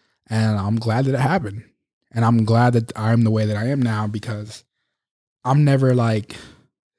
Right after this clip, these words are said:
depending on something or hoping something's gonna happen. Because if it happens, it happens. And if it doesn't, then, I mean, that's what life is. I'm not gonna regret being me.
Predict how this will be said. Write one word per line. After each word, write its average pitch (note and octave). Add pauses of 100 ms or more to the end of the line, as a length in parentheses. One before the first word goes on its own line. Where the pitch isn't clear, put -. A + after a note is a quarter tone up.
(180)
depending C3
on G#2+
something G#2+
or G2+
hoping C#3
something's A2+
gonna A2+
happen. A#2 (480)
Because C3+
if C#3
it C3+
happens, C#3
it B2
happens. A#2+
And G#2+
if A#2+
it D3
doesn't, D#3
then, D3+ (1160)
I A#2+
mean, A#2+ (920)
that's -
what C#3+
life C3
is. F#2+ (1160)
I'm B2
not D3
gonna C3
regret G2+ (260)
being C#3+
me. -